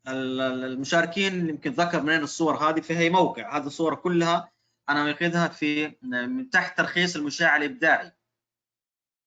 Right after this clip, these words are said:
اللي هو Creative كومون اللي سي سي، فهي حق للجميع. وبأعطيكم فكرة عن، عن ال-، ال-، الموقع هذا، وأنا أضفت لكم في مجلد الروابط موجود رابط الموقع هذا. طيب،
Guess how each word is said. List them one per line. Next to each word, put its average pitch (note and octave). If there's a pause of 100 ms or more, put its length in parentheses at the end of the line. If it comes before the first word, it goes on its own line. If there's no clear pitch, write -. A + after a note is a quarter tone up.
(600)
اللي B2+
هو C#3
Creative E3
كومون C#3+
اللي A2
سي E3+
سي، D#3+ (480)
فهي C#3
حق E3+
للجميع. D#3 (160)
وبأعطيكم D3+
فكرة E3
عن، C#3+ (240)
عن C3
ال-، C3 (380)
ال-، B2
الموقع B2+
هذا، E3+
وأنا F3+
أضفت F#3
لكم E3
في D#3 (160)
مجلد C#3
الروابط D#3
موجود E3
رابط C#3+
الموقع C3+ (100)
هذا. - (1700)
طيب، D3